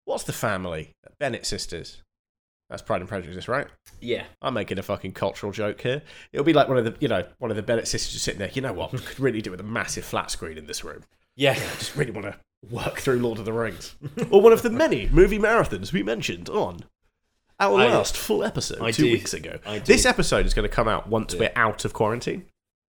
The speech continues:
Speaker 2: Uh, yes, it will do.
Speaker 1: Which
Speaker 2: Yeah,
Speaker 1: will
Speaker 2: yeah.
Speaker 1: be nice.
Speaker 2: Yeah.
Speaker 1: So you guys will know that we suffered in silence by recording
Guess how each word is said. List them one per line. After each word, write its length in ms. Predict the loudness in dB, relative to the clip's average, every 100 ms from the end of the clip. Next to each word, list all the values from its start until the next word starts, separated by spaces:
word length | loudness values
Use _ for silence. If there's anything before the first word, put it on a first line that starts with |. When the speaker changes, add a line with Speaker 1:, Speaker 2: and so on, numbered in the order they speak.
| _ _ _
Speaker 2:
Uh, 220 | -8 -6 -4
yes, 300 | -4 -4 -8
it 80 | -6
will 140 | -6
do. 80 | -4 -6
Speaker 1:
Which 100 | -4
Speaker 2:
Yeah, 60 |
Speaker 1:
will 60 | -2
Speaker 2:
yeah. 40 |
Speaker 1:
be 60 | -2
nice. 380 | -4 -6 -8 -12 -16
Speaker 2:
Yeah. 200 | -10 -10 -10 _ _
Speaker 1:
So 100 | -2
you 180 | 0 2
guys 340 | 4 4 2
will 120 | 0
know 280 | 0 0 -2
that 160 | -2 -6
we 80 | -6
suffered 540 | -2 -2 -2 -6 -6 -6
in 340 | -6 -6 -8 -14 _ _ _ _ _ _
silence 680 | -6 2 2 2 -4 -12 -16 -20 _
by 140 | -6 -4
recording 600 | -4 -6 -6 -6 -8